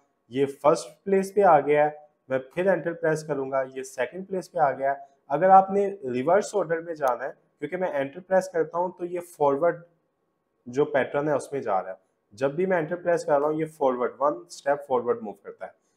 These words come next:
अगर आपने वन step backward move करना है तो आप shift दबा के रखेंगे और फिर enter press करेंगे तो ये one step backward move करेगा।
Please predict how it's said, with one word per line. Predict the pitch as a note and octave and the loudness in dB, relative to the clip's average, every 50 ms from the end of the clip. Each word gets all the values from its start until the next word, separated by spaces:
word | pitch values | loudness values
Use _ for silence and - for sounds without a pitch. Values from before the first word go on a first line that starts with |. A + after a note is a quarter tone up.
| _ _ - | _ _ -2
अगर | B2+ C3+ D#3 E3 | 0 2 4 4
आपने | E3+ F3 E3+ F3+ F3+ | 4 2 2 0 -2
वन | E3 C#3 D3 - - | 0 0 0 0 -2
step | - - - F3+ D#3+ D3+ _ | -4 -6 -6 -6 -6 -4 _
backward | C3+ B2+ B2 B2 - F#3+ A3 G#3+ G3 | -2 -2 -2 -2 -2 -2 -2 -2 -2
move | E3+ D#3 D3 - - | -4 -6 -6 -6 -6
करना | C#3 B2+ A#2+ B2 | -8 -8 -6 -6
है | C3 | -8
तो | C3 - D3 | -4 0 2
आप | C#3+ D3 D3 - - | 2 2 2 -2 -14
shift | - - F#3 G#3 G3+ - - | -8 -4 -4 -4 -4 -4 -10
दबा | G#3+ G3 G3+ E3 D#3 | -6 0 2 4 4
के | D#3 D#3 E3 E3 | 2 0 -4 -6
रखेंगे | D#3 D#3 - B2+ B2+ B2 C3+ C#3 - _ _ _ _ - | -6 -6 -8 -10 -8 -6 -6 -8 -8 _ _ _ _ -4
और | C3+ D3 D3 - - - | -2 -2 -2 -4 -8 -6
फिर | G3 G#3 G3+ | -4 -2 0
enter | F3+ D#3 D3+ E3 D#3 | 0 0 0 -2 -2
press | D#3 - - D3+ D3 - | 0 2 2 2 0 -2
करेंगे | - A#2+ A#2 A#2 A#2 A#2+ C#3 D3 - _ _ _ _ - | -6 -6 -4 -4 -4 -4 -4 -4 -6 _ _ _ _ -6
तो | C#3+ | -4
ये | C#3+ C#3 D3+ D3+ | -2 0 0 2
one | B2+ B2+ D3 F3 F#3 | 2 4 2 2 0
step | - - - C#3+ C#3 D3 - - - | -4 -6 -2 2 2 2 0 -2 0
backward | B2 A#2+ A#2 - - B2+ B2 - G#2+ | 0 0 0 0 -2 -4 -4 -4 -6
move | G#2 G2 F#2+ - _ | -10 -12 -12 -12 _
करेगा। | F#2 F2+ F2 E2+ - F2 - | -12 -12 -12 -12 -14 -18 -20